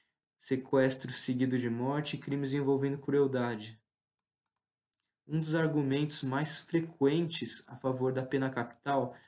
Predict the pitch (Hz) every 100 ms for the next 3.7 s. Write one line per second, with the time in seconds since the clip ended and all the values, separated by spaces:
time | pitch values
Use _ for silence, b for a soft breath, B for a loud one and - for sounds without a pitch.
0 | B - 123 - 131 127 139 - 151 -
1 | 143 143 143 139 - 139 143 - 139 151
2 | 143 135 110 - - b b b - -
3 | 107 113 135 156 131 110 107